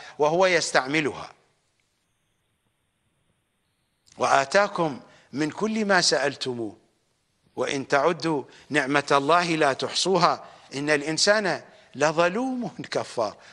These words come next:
ظلوم مبالغة من ظالم،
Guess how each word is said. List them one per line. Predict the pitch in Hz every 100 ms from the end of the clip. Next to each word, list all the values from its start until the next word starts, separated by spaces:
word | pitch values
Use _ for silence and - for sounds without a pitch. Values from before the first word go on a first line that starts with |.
| -
ظلوم | 156 202 269 277 185 107 - - _ _ -
مبالغة | 139 156 165 202 208 202 175 147 98 - _ _ _ _ _ _ _ _ _ -
من | 135 127
ظالم، | 147 185 156 104